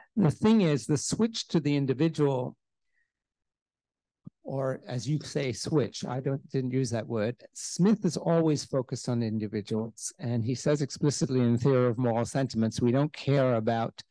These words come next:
uh, uh,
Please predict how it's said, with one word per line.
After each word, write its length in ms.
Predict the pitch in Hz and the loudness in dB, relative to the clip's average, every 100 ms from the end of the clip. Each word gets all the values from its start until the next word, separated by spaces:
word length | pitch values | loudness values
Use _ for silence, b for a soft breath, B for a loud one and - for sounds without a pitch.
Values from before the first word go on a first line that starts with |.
| b b b _ _ | b b b _ _
uh, 340 | 120 117 107 - - _ _ _ _ _ _ _ - | 0 2 2 -2 -8 _ _ _ _ _ _ _ -10
uh, 400 | 113 104 101 | -6 -4 -4